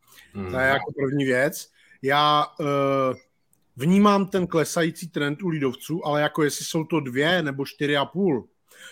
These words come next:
Speaker 2: a jestli má stan pět a půl nebo čtyři a půl, a topka, jestli má pět šest nebo tři sedm,
Speaker 1: Mhm.
Speaker 2: to je v podstatě jako na úrovni statistické chyby, jo. To jako,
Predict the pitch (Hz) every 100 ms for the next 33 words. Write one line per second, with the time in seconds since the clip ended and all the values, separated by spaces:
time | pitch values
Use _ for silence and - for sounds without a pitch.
0 | - 143 131 156 156 - 165 156 151 143
1 | 180 180 151 143 131 - 151 160 151 127
2 | 107 101 _ _ _ 120 160 151 151 139
3 | - 151 139 - 139 - 160 160 - -
4 | 139 135 131 139 131 127 120 117 117 113
5 | 113 _ - - 135 - 170 139 110 98
6 | - _ _ _ - 98 92 92 135 -
7 | - - - 147 - 147 143 143 135 -
8 | 139 127 - 123 139 - 135 127 117 117
9 | 139 131 147 139